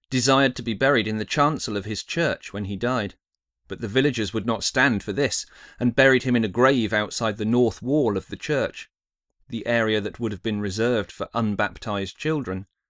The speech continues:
people of poor character, and later, suicide graves. It is possible that this prejudice of burials to the north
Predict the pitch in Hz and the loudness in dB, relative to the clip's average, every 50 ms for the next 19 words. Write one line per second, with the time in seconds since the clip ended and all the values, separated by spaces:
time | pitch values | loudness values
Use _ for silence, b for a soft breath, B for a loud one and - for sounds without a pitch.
0 | _ _ _ _ _ - - 127 - - 117 117 110 - - - 131 123 104 95 | _ _ _ _ _ -8 -6 -6 -6 -4 -2 -2 -2 -4 -4 -2 0 0 2 0
1 | - - 156 156 120 95 - - - 95 92 - _ - - 113 113 135 160 185 | 0 -2 -2 0 0 -2 -2 -6 -8 -10 -10 -10 _ -10 -8 -6 -4 -2 -2 -4
2 | 180 - 95 87 - _ _ _ _ _ _ _ _ - - - 156 147 123 - | -4 -6 -8 -10 -10 _ _ _ _ _ _ _ _ -10 -8 -4 -4 -4 -4 -4
3 | - 101 92 92 82 - 98 95 92 95 95 92 - - - _ _ _ _ _ | -4 -4 -6 -6 -6 -4 -2 -2 -2 -2 -4 -6 -10 -16 -20 _ _ _ _ _
4 | _ _ _ _ _ _ _ _ _ _ _ _ _ _ _ _ _ _ _ _ | _ _ _ _ _ _ _ _ _ _ _ _ _ _ _ _ _ _ _ _
5 | _ _ _ _ _ _ _ _ B B B B B B B B - 143 - 202 | _ _ _ _ _ _ _ _ B B B B B B B B -8 -2 0 0
6 | 185 - - 202 190 - - 123 110 104 107 - - 165 156 - - - - - | 0 2 2 2 2 2 2 0 0 0 -2 0 0 -2 -2 -2 -6 -4 0 2
7 | 196 165 - 139 113 107 95 - - 113 98 110 117 107 135 135 139 127 113 104 | 2 2 0 -2 -2 -2 -2 -2 -4 -6 -6 -6 0 2 4 4 6 4 4 2
8 | 98 101 98 - - - 101 104 104 107 120 143 147 101 95 - - - | 0 -2 -4 -6 -8 -8 -6 -2 0 2 4 4 4 4 2 0 -4 -12